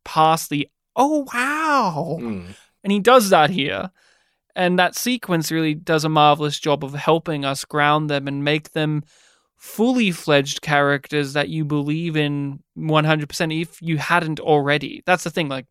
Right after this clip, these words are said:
Speaker 1: that's the final moment, really, where it's like, "This is the time where you're gonna really believe these guys as people."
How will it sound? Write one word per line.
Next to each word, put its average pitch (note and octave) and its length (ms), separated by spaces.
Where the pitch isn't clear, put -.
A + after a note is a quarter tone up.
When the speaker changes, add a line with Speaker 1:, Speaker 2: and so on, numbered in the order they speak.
Speaker 1:
that's F3 260
the G3+ 100
final G3 400
moment, F3 420
really, D#3+ 260
where C#3+ 140
it's C#3 180
like, C3 160
"This C#3+ 280
is F3+ 200
the F3 120
time G#3 560
where F3 120
you're E3 140
gonna E3 200
really D#3 380
believe B3+ 420
these G#3+ 220
guys E3 340
as F#3+ 80
people." B3 500